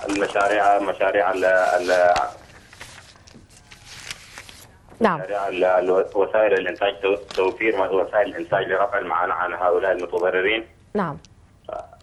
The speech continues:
Speaker 2: طيب أستاذ سليمان، يعني، آه، أعطينا فكرة أكثر واضحة، يعني، آم، أهم المشاريع والتي قمت بها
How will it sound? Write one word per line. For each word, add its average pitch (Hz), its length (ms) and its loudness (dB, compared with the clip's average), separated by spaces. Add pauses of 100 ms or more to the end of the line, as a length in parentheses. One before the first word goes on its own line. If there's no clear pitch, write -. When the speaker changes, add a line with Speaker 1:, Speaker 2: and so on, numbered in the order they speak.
(540)
Speaker 2:
طيب 262 280 2
أستاذ 254 500 2
سليمان، 269 420 2
يعني، 262 320 4
آه، 147 260 4
أعطينا 339 400 4
فكرة - 260 0
أكثر 254 360 0
واضحة، 247 380 2
يعني، 247 340 4 (360)
آم، 226 760 6
أهم 320 280 6
المشاريع 262 760 6
والتي 226 720 4
قمت 294 260 0
بها 285 360 4